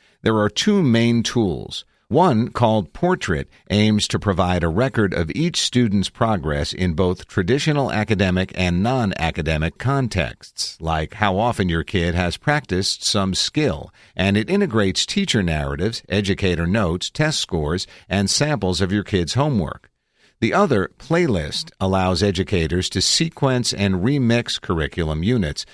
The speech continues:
so that each student can, say, view assignments, have a chat with their teacher,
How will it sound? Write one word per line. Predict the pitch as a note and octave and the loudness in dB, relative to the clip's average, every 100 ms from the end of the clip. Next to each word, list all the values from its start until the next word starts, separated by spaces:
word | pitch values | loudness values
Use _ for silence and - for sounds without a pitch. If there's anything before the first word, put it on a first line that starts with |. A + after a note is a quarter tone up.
| - | -10
so | - A2+ | -2 2
that | G2+ F#2+ | 2 2
each | F#3 F#3+ | -2 0
student | - F2+ D2+ G2 G2+ | 0 0 0 -2 -2
can, | G#2 F2 E2+ E2+ - | 0 0 0 -2 -2
say, | F#2 E2 E2 | 0 2 0
view | D2+ G#2+ G#2+ | 0 2 2
assignments, | F#2+ - C3 B2+ E2 D#2+ - | 2 2 2 2 2 -2 -4
have | - F2 D2+ | -2 -2 -2
a | |
chat | - A#2+ A2+ - | -2 -2 -2 -4
with | F2 | -4
their | F2+ E2 | -2 -2
teacher, | - D3+ - F2+ | -2 -2 -2 -2